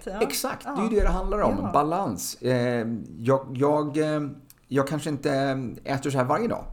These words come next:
Speaker 1: Nej.
Speaker 2: Eh, jag äter ganska strikt och, och bra, eh, de flesta dagarna. Och jag, eh,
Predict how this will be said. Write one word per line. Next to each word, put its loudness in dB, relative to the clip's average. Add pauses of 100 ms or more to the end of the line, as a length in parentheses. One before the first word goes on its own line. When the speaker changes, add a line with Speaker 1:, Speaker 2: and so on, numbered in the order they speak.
(120)
Speaker 1:
Nej. -4 (200)
Speaker 2:
Eh, 2
jag 2
äter -2
ganska -2
strikt -8
och, 2
och 2
bra, 2
eh, -2
de -2
flesta -2
dagarna. 2
Och 4
jag, 4
eh, 2